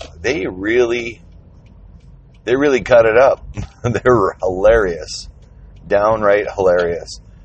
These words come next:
Can't wait to post that episode up. Um, when we do the studio setting like that, there is a lot more editing that goes on.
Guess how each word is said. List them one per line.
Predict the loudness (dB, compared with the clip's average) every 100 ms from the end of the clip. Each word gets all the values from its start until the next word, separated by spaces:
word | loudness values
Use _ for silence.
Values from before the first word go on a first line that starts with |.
| -20 -4
Can't | 0 2
wait | 0 -2
to | -6
post | -4 -2 2
that | 2
episode | 2 2 4
up. | 6 4 0 -20 -20 -20 -20 -20 -20 -8
Um, | 0 2 2 0 -8
when | -4 -4
we | -2
do | -2 0 2
the | 0 -2
studio | -4 -4 -2 2 0
setting | 2 0 0
like | -6 -8 -4
that, | -2 -2
there | -4 -4
is | -2
a | -4
lot | 0 0 0
more | -2
editing | -2 -2 -2 -6 -8
that | -12 -14
goes | -16 -10
on. | -6 -4 -6 -10